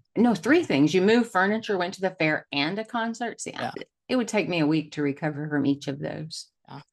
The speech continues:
Speaker 2: that's probably gonna take me a week. I had
Speaker 1: <laughs>
Speaker 2: forgotten about the concert when I committed to going to the fair, <laughs> so.
Speaker 1: And how's that venue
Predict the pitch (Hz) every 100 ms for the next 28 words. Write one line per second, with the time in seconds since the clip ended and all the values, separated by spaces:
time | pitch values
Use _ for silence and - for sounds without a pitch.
0 | 147 139 - 123 117 220 - 117 - 113
1 | 143 113 - 120 120 113 208 208 117 113
2 | 117 107 107 113 110 107 107 120 113 110
3 | - 110 - 127 131 - 123 117 - -
4 | 58 - - 139 - 113 - - - 151
5 | 139 _ _ _ - - _ _ - -
6 | 170 - - _ 190 196 175 170 165 135
7 | 139 156 170 127 139